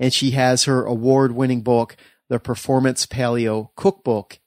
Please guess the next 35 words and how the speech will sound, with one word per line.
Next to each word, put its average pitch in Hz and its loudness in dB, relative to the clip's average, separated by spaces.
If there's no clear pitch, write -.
in 123 -4
two 131 -2
thousand 117 0
and 104 -10
fifteen. 120 -4
Steph - -2
is 113 -4
also 120 2
a 113 -2
podcaster, 165 0
and - -6
she's - -4
the 123 -8
host 165 0
of 117 -2
Harder 143 0
to - -6
Kill 117 0
Radio. 113 -2
She's 135 -2
made 180 2
a 156 2
big 165 -2
impact 165 0
on 151 0
this 127 -2
industry, 151 0
and 120 -4
she - -4
shares 131 2
a 127 0
lot 127 2
of 120 -4
great 127 -2
insights 139 -2